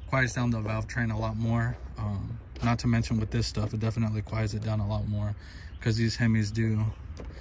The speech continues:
have, uh, loud valve train noises, especially after doing your long tube headers.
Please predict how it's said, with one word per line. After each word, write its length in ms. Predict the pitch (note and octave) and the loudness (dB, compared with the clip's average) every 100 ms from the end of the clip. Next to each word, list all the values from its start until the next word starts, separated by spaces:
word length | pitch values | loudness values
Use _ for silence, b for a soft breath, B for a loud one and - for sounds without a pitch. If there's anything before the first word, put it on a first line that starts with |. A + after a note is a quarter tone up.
| B B B - | B B B -8
have, 280 | G#2+ G#2+ G#2 | -2 0 0
uh, 280 | G2+ G2+ G2+ G2+ | 0 0 -2 -2
loud 260 | A2 G#2+ G2+ | -2 0 0
valve 320 | G#2 G#2 G#2 | -2 -4 -6
train 220 | - A2 | -2 0
noises, 380 | G#2+ A2 G#2 G#2+ | 2 0 0 -2
especially 420 | G#2 - A#2 - | -4 -2 -2 0
after 220 | A2 G#2+ G#2 | -2 -2 -2
doing 320 | A2 A2 G#2+ | 0 2 2
your 140 | A2 | 2
long 160 | A2 G#2+ | 2 0
tube 180 | A#2 G2 | -2 -2
headers. 420 | G#2+ G#2+ G#2 | -2 -2 -4